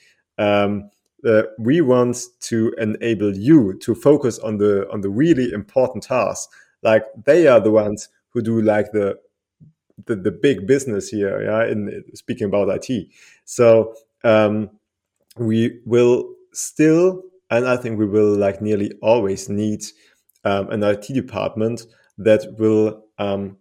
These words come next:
connect all the wires we are having here within, within proper A P I, uh,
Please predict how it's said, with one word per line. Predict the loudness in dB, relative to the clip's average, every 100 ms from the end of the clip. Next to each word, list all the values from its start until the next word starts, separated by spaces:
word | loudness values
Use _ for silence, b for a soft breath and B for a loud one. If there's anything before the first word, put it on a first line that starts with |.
| _ -8
connect | -2 0 -2 -4
all | -4 -2
the | 2
wires | 2 2 -2 -4
we | -4
are |
having | -4 -4 -6
here | -4 0 0 -2 B B _
within, | -4 0 0 -2 -6 -8
within | -6 -2 -2 -4
proper | 0 0 2 0
A | -2 -6
P | -4 -4
I, | -2 0 0 0
uh, | -2 -6